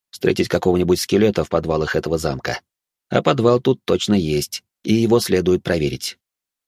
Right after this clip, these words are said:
Как только мы прошли внутрь цитадели, нас встретила мёртвая тишина и затхлость. Запах был не то что отвратительный,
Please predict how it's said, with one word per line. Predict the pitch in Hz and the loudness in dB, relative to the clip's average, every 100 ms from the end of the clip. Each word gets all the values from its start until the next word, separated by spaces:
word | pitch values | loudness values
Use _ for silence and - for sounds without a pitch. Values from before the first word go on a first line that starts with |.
| _ _ _ | _ _ _
Как | - 87 | -4 0
только | 175 175 | 2 4
мы | 160 | 4
прошли | 147 131 123 | 4 2 4
внутрь | 123 131 123 120 | 4 4 2 0
цитадели, | 113 104 101 139 110 | 0 0 2 2 2
нас | 80 92 104 | 0 -2 -4
встретила | - - 123 107 110 | -8 -4 -2 0 2
мёртвая | 104 101 95 95 | 2 2 0 0
тишина | 92 95 98 104 98 - | 0 0 0 0 0 -4
и | - | -4
затхлость. | 95 82 - - - - - _ _ _ _ _ | -2 -2 -6 -10 -10 -12 -18 _ _ _ _ _
Запах | - 95 104 101 92 | -4 -2 0 0 2
был | 98 | 2
не | 98 | 2
то | 95 101 | 2 0
что | - 98 | 0 -2
отвратительный, | - - 92 131 95 71 64 - | -2 -2 -2 0 -2 -4 -6 -10